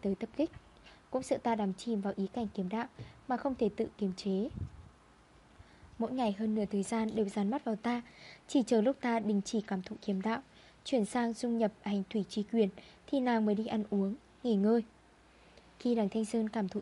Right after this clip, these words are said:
kiếm đạo, sự cảm thụ với ngoại giới giảm xuống tới mức thấp nhất, đích xác rất dễ bị tập kích. "Mấy tháng qua ta cũng chẳng nói chuyện với nàng được bao nhiêu." Đằng Thanh Sơn thầm than. Mấy tháng,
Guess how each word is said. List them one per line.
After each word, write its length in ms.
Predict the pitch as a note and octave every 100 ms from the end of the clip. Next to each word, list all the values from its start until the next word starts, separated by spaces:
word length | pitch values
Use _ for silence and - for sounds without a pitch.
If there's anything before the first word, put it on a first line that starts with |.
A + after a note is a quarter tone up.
| -
kiếm 160 | F#3 F#3
đạo, 180 | A#3 B3 - - - -
sự 160 | - -
cảm 220 | B3 G3
thụ 220 | - B3+ - - - - -
với 220 | G3+ F#3+
ngoại 240 | A3+ -
giới 340 | - G3 F#3+ C#4
giảm 240 | - A3+ F#3
xuống 320 | - G3 F#3
tới 140 | F#3 F#3+
mức 140 | A#3 C#4
thấp 140 | D4+
nhất, 180 | D4+ F4+ - - - - - -
đích 160 | C4+
xác 340 | - D4+ D#4+ -
rất 200 | D#4 D4+
dễ 160 | C#4 -
bị 120 | C4+
tập 120 | - -
kích. 140 | - E4+ - - - - - - - -
"Mấy 160 | A#3 G#3+
tháng 180 | G#3 G3+
qua 300 | A#3 A#3 A3+
ta 100 | A3+
cũng 200 | G#3 C4+
chẳng 200 | C4+ A3+
nói 120 | G3 F#3
chuyện 160 | C#4 -
với 100 | G3
nàng 260 | A3 G#3+
được 160 | G3 G3+
bao 140 | A3+
nhiêu." 200 | A#3 B3+ B3+ - - - - - - -
Đằng 140 | B3+
Thanh 140 | A#3 A#3+
Sơn 240 | A#3+ A#3
thầm 200 | A#3 G3
than. 240 | A3+ A#3+ A#3+ - - - - - - -
Mấy 180 | G#3 G3
tháng, 280 | G3+ F#3+ G3+